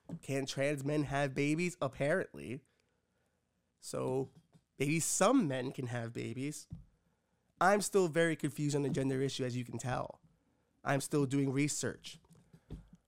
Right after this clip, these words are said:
But I always feel as a man, it is not my place to tell a woman what to do with her body 'cause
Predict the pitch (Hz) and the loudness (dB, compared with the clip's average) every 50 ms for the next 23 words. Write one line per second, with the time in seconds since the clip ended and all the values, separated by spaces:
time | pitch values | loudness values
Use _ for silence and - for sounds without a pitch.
0 | _ _ _ _ _ _ _ _ _ _ _ _ _ _ _ _ _ _ - 147 | _ _ _ _ _ _ _ _ _ _ _ _ _ _ _ _ _ _ -14 -12
1 | 127 - - 214 233 247 247 240 240 247 277 285 262 214 - - 202 175 143 131 | -10 2 6 6 6 8 6 4 4 4 4 2 2 0 0 0 0 0 0 0
2 | 123 123 123 131 139 147 143 135 127 123 127 143 143 _ _ _ - 156 151 160 | 0 0 0 0 0 0 0 0 0 0 -2 -4 -6 _ _ _ -2 -2 0 0
3 | 156 151 165 175 180 165 170 170 175 175 170 - 147 160 226 233 - - 127 - | 2 2 0 0 0 0 0 0 0 -2 -2 -4 -4 -4 -4 -4 -6 -8 -10 -8
4 | - 113 113 110 113 113 110 110 110 113 117 117 - 120 117 113 113 - - 123 | -8 -8 -6 -6 -6 -6 -4 -4 -4 -6 -6 -8 -6 -6 -6 -6 -6 -6 -6 -6
5 | 120 120 120 113 113 117 127 139 147 - - 196 - | -6 -4 -4 -4 -2 -4 -4 -6 -8 -6 -4 -4 -4